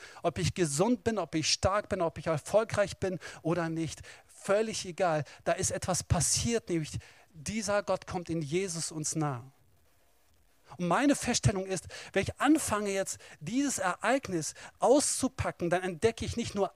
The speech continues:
ein Geschenk, sondern viele weitere Geschenke, die sich dann mir offenbaren, wo ich erkenne, wow, das ist wirklich Grund zur Freude, auch in meinem Leben. Ich kann mich freuen, weil diese Dinge,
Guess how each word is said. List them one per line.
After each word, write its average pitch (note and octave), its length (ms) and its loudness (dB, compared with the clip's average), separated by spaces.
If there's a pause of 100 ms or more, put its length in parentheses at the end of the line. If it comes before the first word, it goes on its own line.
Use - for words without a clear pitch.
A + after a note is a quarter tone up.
ein D4 320 8
Geschenk, F#3 340 0
sondern F3+ 220 -2
viele A3 580 2
weitere G3+ 440 -2
Geschenke, G3+ 520 0
die E3+ 120 -10
sich D#3+ 140 -8
dann F#3 180 -2
mir A3 180 -4
offenbaren, F#3 560 -2
wo G3 80 2
ich F3+ 120 -4
erkenne, A3 400 -4 (360)
wow, D3+ 500 0 (1900)
das - 220 0
ist C#3+ 220 -2
wirklich - 480 0
Grund D#3+ 260 0
zur - 240 0
Freude, A3+ 420 0
auch G3 120 -2
in G3 100 -6
meinem F3 220 0
Leben. A#3+ 360 -6 (1400)
Ich - 240 -4
kann C#4 300 6
mich G3 200 -6
freuen, A#3+ 400 -2
weil G3 140 4 (220)
diese C#4 380 4
Dinge, G3 500 0